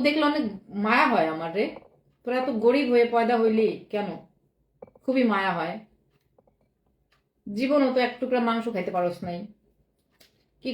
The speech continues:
করবো বল, গরিব, কাছে পাইলে তো পুরা দশ কেজি মাংস কিনা দিতাম তোরে।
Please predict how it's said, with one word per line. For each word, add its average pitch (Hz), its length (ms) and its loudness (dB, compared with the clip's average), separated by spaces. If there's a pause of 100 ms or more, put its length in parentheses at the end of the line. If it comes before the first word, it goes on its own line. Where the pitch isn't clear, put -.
করবো 220 260 4
বল, 185 220 -2 (180)
গরিব, 220 240 6 (200)
কাছে 233 260 0
পাইলে 254 260 2
তো 262 100 2 (160)
পুরা 254 200 0
দশ 240 260 0
কেজি 254 180 -4
মাংস 240 200 -2 (100)
কিনা 220 200 0
দিতাম 202 320 -4
তোরে। 185 160 -6